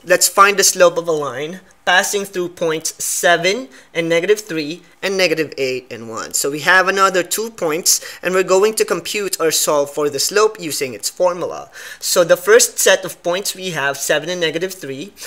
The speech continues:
So x sub one is seven and y sub one is negative three. And for our second set, we'll have negative eight as our x sub two and one as our y sub two. So using the slope formula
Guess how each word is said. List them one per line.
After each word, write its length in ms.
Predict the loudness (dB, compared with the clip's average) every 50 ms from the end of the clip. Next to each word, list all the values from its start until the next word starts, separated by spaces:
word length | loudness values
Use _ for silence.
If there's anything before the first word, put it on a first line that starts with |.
| -16 -12 -8
So 260 | -2 0 2 2 2 2
x 200 | 0 2 2 2
sub 180 | 2 0 0
one 200 | 0 2 2 2
is 120 | 0 -2 -2
seven 520 | 0 0 0 0 0 -2 -4 -4 -8 -14 _ -8
and 180 | -6 -4 -2 -2
y 160 | 0 0 0
sub 240 | -2 -2 -4 -4 -2
one 200 | -2 -2 -2 -2
is 160 | -4 -6 -6 -6
negative 360 | -6 -6 -4 -2 -4 -4 -4
three. 400 | -8 -10 -10 -10 -10 -12 -16 -18 -18 -18 -14 -10 -8
And 100 | -8 0
for 180 | 2 2 4
our 220 | 4 4 2 2 0
second 400 | 0 0 0 0 0 0 -2 -2
set, 380 | 0 2 2 2 2 -2 -6 -2
we'll 180 | 0 0 0
have 460 | 0 0 -2 -2 -2 -2 -4 -6 -10 -16 -20 -20 -20 _ _ _ _ _ _ _ _ -20 -18 -10 -4
negative 360 | -2 0 0 0 0 4 6
eight 240 | 6 6 6 4 2 -2
as 120 | 0 2
our 200 | 2 4 4 2
x 240 | 0 0 -2 -2 -2
sub 160 | -4 -4 -4
two 340 | -4 -4 -4 -4 -6 -8 -8 -8
and 180 | -8 -8 -6 -4
one 220 | -4 -4 -4 -4
as 100 | -6 -6
our 260 | -6 -6 -4 -6 -6
y 200 | -8 -8 -8 -8
sub 260 | -8 -8 -8 -8 -6 -4
two. 300 | -4 -2 -4 -4 -8 -12 -18 -20 -14 -8
So 140 | -2 -2
using 480 | -2 0 0 0 0 0 2 2 2 2
the 80 | 2 0
slope 460 | 0 0 2 4 4 4 2 2 2
formula 600 | 2 2 4 4 2 2 2 2 0 -2 -4 -10